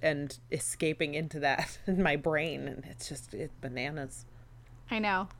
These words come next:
Speaker 2: Nine apartments.
Speaker 1: But was she, like, traveling between each one to change tapes? Like, I, or
Speaker 2: I
Speaker 1: was that just storage?
Speaker 2: It was
Speaker 1: Like,
Speaker 2: just storage.
Speaker 1: oh my God.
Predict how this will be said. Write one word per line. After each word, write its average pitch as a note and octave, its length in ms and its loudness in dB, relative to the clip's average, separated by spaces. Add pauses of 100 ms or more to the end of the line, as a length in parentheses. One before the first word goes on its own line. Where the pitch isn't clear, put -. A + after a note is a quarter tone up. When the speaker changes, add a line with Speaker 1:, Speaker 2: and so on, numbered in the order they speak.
Speaker 2:
Nine A#3 500 12
apartments. - 800 8 (920)
Speaker 1:
But A#3 300 12
was C#4 140 8
she, - 160 8
like, F4 260 12
traveling F#4 520 12
between F#4+ 420 10
each D#4 300 4
one F#4+ 340 12
to D4+ 100 0
change E4+ 440 8
tapes? F#4+ 440 10
Like, D4 300 10
I, C4 160 8
or B3+ 160 10
Speaker 2:
I C#4+ 80 12
Speaker 1:
was C4+ 140 8
that D4 160 12
just - 240 4
storage? A#4 680 10 (300)
Speaker 2:
It C4+ 100 12
was C4+ 160 10
Speaker 1:
Like, - 80 -4
Speaker 2:
just G#3+ 240 8
storage. G#3 580 10
Speaker 1:
oh G#3 40 -4
my G#3+ 360 2
God. - 440 -2